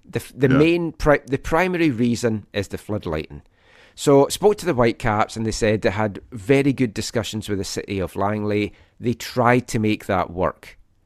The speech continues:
Speaker 1: They tried to get it to be out at, at Willoughby. It would have been their, their preferred option. Well,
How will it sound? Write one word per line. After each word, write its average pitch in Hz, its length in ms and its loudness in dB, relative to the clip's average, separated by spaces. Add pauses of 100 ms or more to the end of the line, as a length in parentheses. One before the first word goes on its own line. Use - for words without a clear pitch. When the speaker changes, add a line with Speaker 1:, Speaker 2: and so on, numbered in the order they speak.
(140)
Speaker 1:
They 107 120 -4
tried 110 460 -2
to 113 100 -6
get 104 240 0
it - 180 -14
to 113 80 -10
be 98 480 -4
out 98 300 -4 (260)
at, 101 220 -4
at - 160 -8
Willoughby. 117 560 0 (100)
It 95 140 -4
would 101 100 -4
have 95 80 -8
been 98 240 -2
their, 90 260 -2 (300)
their 98 80 -4
preferred 92 560 -6
option. 170 520 2 (420)
Well, 117 180 2